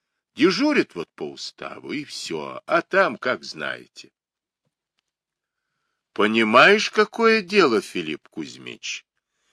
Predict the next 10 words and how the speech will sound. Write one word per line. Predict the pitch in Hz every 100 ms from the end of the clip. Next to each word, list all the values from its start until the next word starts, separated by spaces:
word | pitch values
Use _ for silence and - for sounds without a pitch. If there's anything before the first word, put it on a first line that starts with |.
| _ _ _
вяло, | 82 101 135 127 113
с | - - - -
мстительной | 95 - - 139 123 117 107 104
усмешкой | - 107 - 95 82 - 82
сказал | - 87 73 78 71
пристав. | 76 69 - - _ _ _ _ _ _ _ _ _ _ _ _
«Велено, | - 127 160 262 302 294 285 254 196
сам | 147 - 196 262
понимаешь, | 247 247 202 131 131 180 160 - -
арестовать. | 131 127 120 - - 151 92 95 104 - - -